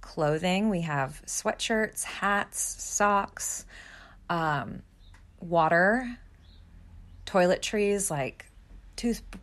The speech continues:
toothpaste and a toothbrush and deodorant. And I think most important of all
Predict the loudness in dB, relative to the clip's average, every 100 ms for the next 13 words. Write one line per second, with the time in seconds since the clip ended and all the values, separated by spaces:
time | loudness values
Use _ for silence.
0 | -10 -4 -4 -2 0 2 2 -2 -4 -4
1 | -4 -4 0 2 2 0 -4 -2 0 2
2 | 4 2 0 -4 -10 -16 -20 -20 -20 -20
3 | -16 -4 0 2 0 2 2 2 2 -2
4 | -4 -2 0 0 -2 -4 -2 2 4 4